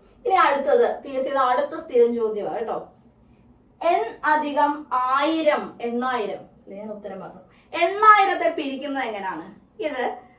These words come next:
ആ, ദ്വിത്വസന്ധിയിലെ പി എസ് സിയുടെ സ്ഥിരം ചോദ്യമാണ് കേട്ടോ. എണ്ണായിരം എന്തെന്നാണെന്നറിയാവോ നിങ്ങൾക്ക്?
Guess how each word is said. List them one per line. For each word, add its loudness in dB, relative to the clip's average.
ആ, 4
ദ്വിത്വസന്ധിയിലെ -2
പി -12
എസ് -2
സിയുടെ -2
സ്ഥിരം -4
ചോദ്യമാണ് -16
കേട്ടോ. -4
എണ്ണായിരം 2
എന്തെന്നാണെന്നറിയാവോ 2
നിങ്ങൾക്ക്? -4